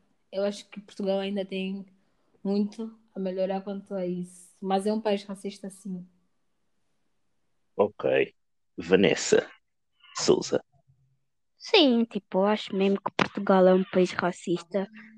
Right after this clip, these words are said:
Speaker 3: Não é como os Estados Unidos que ficam, tipo, do nada um polícia do nada matou um preto, tipo.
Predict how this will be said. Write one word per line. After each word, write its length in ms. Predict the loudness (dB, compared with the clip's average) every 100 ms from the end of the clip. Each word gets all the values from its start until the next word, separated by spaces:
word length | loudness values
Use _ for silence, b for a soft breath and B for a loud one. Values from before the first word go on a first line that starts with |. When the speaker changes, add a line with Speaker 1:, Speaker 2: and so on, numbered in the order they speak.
| B _ _ 2
Speaker 3:
Não 200 | 8 10
é 120 | 10
como 320 | 8 8 10
os 100 | 8
Estados 400 | 6 6 6 8
Unidos 560 | 8 10 10 8 6 4
que 140 | 0
ficam, 600 | -4 -4 -4 2 4 4 2
tipo, 340 | -2 -6 -6
do 180 | -2 2
nada 460 | 4 6 4 4 4
um 600 | 4 2 2 -2 -4 -10 -10
polícia 380 | -2 -2 0 0
do 80 | 0
nada 320 | 0 0 -2
matou 400 | 0 0 0 0
um 300 | 2 4 2
preto, 420 | 2 2 2 0 -6
tipo. 320 | -4 -4 -4